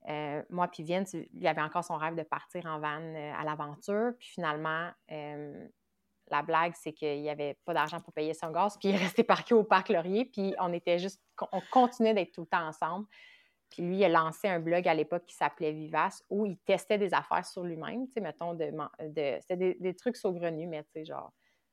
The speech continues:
vivre, euh, dormir par terre, euh, manger,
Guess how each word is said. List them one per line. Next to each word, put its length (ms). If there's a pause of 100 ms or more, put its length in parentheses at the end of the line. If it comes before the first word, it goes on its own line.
(120)
vivre, 260 (140)
euh, 240
dormir 380
par 200
terre, 440
euh, 180
manger, 520